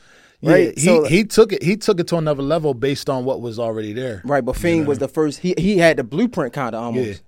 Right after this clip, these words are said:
Speaker 1: right?
Speaker 2: yeah. Uh, Fiend was first, then Busta did his own rendition of it. Like,
Speaker 1: Mm.
Speaker 2: without, I don't think he even heard, uh, uh, heard Fiend's, uh, version of it.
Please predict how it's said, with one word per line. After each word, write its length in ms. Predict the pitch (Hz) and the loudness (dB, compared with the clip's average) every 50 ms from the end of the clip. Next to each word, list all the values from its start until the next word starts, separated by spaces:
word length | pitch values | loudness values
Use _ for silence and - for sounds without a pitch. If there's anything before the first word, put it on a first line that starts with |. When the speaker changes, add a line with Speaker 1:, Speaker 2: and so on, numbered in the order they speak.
| - 120 | -4 -2
Speaker 1:
right? 140 | 147 160 180 | -2 0 -2
Speaker 2:
yeah. 80 | - - - - - _ - - - | -4 -8 -12 -16 -16 _ -20 -12 -6
Uh, 260 | - 143 131 117 117 - | -4 -2 -2 -2 -4 -8
Fiend 340 | - - 156 160 175 175 165 | -6 -4 -2 0 0 0 0
was 100 | 156 - | -2 -2
first, 320 | - 160 151 143 131 - | 2 2 4 4 2 2
then 160 | 143 135 123 | -2 -2 -2
Busta 400 | 104 135 151 143 - - 127 120 | 0 0 0 0 0 -4 -6 -2
did 160 | 113 127 117 | -2 -2 -2
his 180 | 113 147 151 127 | 0 -2 -2 -2
own 240 | 131 117 117 117 110 | -4 -6 -6 -8 -8
rendition 540 | 104 113 110 107 98 113 104 - - 104 98 | -8 -8 -8 -6 -6 -6 -8 -8 -8 -10 -10
of 180 | 98 92 80 82 | -10 -12 -12 -12
it. 100 | - _ _ - | -16 _ _ -14
Like, 200 | 90 120 131 131 | -12 -8 -8 -6
Speaker 1:
Mm. 100 | 127 120 | -6 -6
Speaker 2:
without, 340 | 113 110 117 120 107 - - _ - | -4 -4 -4 -4 -6 -6 -10 _ -12
I 80 | 117 120 113 | -10 -8 -8
don't 140 | 113 110 | -8 -8
think 160 | - 117 107 - | -8 -10 -10 -6
he 80 | 117 | -8
even 200 | 110 101 95 95 | -8 -8 -8 -10
heard, 360 | 87 104 120 120 113 110 90 - _ _ - | -8 -8 -6 -6 -6 -8 -10 -12 _ _ -18
uh, 380 | 95 98 95 92 90 90 87 - _ _ _ _ _ _ _ _ _ _ _ _ _ _ - | -16 -14 -12 -12 -12 -14 -16 -18 _ _ _ _ _ _ _ _ _ _ _ _ _ _ -14
uh, 320 | - 95 95 90 85 85 - - | -12 -10 -8 -8 -8 -10 -10 -8
heard 420 | - 139 135 127 120 110 92 - | -4 -2 -2 -2 -2 -4 -8 -10
Fiend's, 760 | - - - 120 120 120 123 123 127 123 117 - - - - _ _ _ | -14 -10 -8 -6 -4 -4 -4 -6 -6 -8 -10 -12 -14 -16 -18 _ _ _
uh, 380 | - 110 107 104 107 104 98 | -12 -10 -10 -8 -8 -10 -10
version 480 | - 98 101 120 123 139 127 120 139 135 | -12 -8 -4 -2 -2 -2 -2 -2 -4 -4
of 160 | 143 143 143 | -4 -4 -4
it. 140 | 147 - _ | -6 -10 _